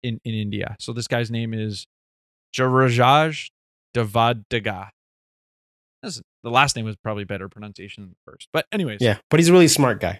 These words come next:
Speaker 1: I, yeah, this is, I, I was, so I'm gonna have two articles in the show notes page from him. One is from twenty seventeen, uh, that's called Help, How to Help Farmers. And that's what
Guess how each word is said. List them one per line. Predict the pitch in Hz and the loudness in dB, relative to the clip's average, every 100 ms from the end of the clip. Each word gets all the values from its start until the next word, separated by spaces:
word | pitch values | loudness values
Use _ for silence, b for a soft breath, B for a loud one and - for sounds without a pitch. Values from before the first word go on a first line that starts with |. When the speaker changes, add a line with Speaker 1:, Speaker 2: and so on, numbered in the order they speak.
| - | 0
Speaker 1:
I, | 170 180 | 2 4
yeah, | 185 220 135 | 6 6 6
this | 143 151 | 2 -2
is, | 156 | -2
I, | 147 143 | 0 4
I | 151 | 4
was, | 147 - | 2 2
so | 165 | 0
I'm | |
gonna | 190 170 | 2 0
have | 139 | -2
two | 170 170 160 | -4 -2 0
articles | 143 143 156 135 | -2 -4 -10 -10
in | |
the | 123 | -10
show | 135 | -10
notes | 135 139 | -10 -10
page | 139 139 | -10 -8
from | 131 123 | -6 -4
him. | 131 | -4
One | 127 131 | -4 -4
is | 120 | -6
from | 127 | -8
twenty | - 123 | -8 -8
seventeen, | 113 123 127 185 208 220 _ _ - | -6 -6 -6 -8 -8 -10 _ _ -8
uh, | 110 | -4
that's | 113 - | -4 -4
called | 110 104 | -6 -2
Help, | 139 151 - _ _ _ _ | 0 0 -2 _ _ _ _
How | - 170 | 4 4
to | 156 | 6
Help | 160 156 | 2 0
Farmers. | 143 143 175 185 | -2 -2 -2 -6
And | - | -6
that's | 127 135 131 | -4 -4 -4
what | 113 | -8